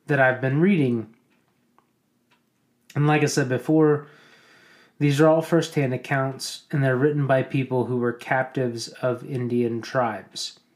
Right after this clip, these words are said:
And a lot of these guys ended up being very sympathetic toward the Indians, and, uh, many of them lived much of their lives with the Indians, and they came to love the Indians.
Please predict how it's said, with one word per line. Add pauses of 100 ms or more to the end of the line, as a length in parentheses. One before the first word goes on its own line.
(1160)
And (460)
a
lot
of
these
guys
ended
up
being
very
sympathetic
toward
the
Indians, (680)
and,
uh,
many
of
them
lived
much
of
their
lives
with
the
Indians,
and
they
came
to
love
the
Indians.